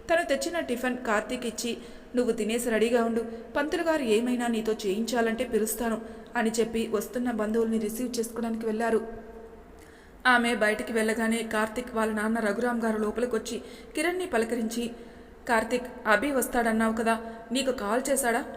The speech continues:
ఎక్కడి వరకు వచ్చాడు?" అని అడిగారు. "హా నాన్న, అన్నయ్య బయలుదేరి సెవెన్ అవర్స్ అవుతుంది, ఇంకొంచెం సేపట్లో మన ముందుంటాడు. అన్నయ్య, వదిన,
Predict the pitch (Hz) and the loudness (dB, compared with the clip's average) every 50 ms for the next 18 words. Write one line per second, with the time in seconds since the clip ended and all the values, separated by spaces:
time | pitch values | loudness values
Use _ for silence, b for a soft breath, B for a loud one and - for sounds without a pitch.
0 | - - 226 202 - - 320 311 311 311 311 294 262 - 285 277 269 269 277 269 | -2 2 2 2 2 2 2 2 2 0 0 -2 -2 0 0 2 2 2 0 0
1 | - 240 220 214 214 214 226 226 233 233 233 220 - B B B B B B B | -2 -4 -2 -2 -2 -2 -2 0 0 0 0 -2 -2 B B B B B B B
2 | B B B - - 240 226 254 269 277 262 226 220 220 214 214 - - 220 214 | B B B -8 -2 2 4 4 4 4 4 2 2 2 0 0 0 0 0 2
3 | 214 247 277 277 285 254 214 214 220 220 226 220 226 220 226 247 240 - 233 214 | 2 2 2 2 2 2 4 4 4 4 4 4 4 4 4 2 2 2 2 2
4 | 214 220 214 214 214 240 240 262 240 220 226 240 226 226 220 226 226 233 233 226 | 2 2 2 0 0 0 0 0 -2 -2 -2 -2 0 0 0 0 0 0 -2 -2
5 | 269 240 220 - 240 233 233 - 262 247 262 285 277 311 302 302 285 277 269 247 | -2 -4 -4 -2 -2 -2 -2 -2 -4 -4 -4 -4 -2 -4 -4 -2 0 0 2 2
6 | 233 220 214 208 208 214 240 240 226 226 233 220 220 208 B B B B B B | 2 0 0 -2 -2 -2 -2 -4 -2 0 2 2 2 2 B B B B B B
7 | B B - 226 220 214 226 233 226 233 226 220 214 220 208 226 220 226 226 B | B B -2 -2 0 2 2 2 2 2 2 2 2 0 2 2 2 2 2 B
8 | 226 B | -2 B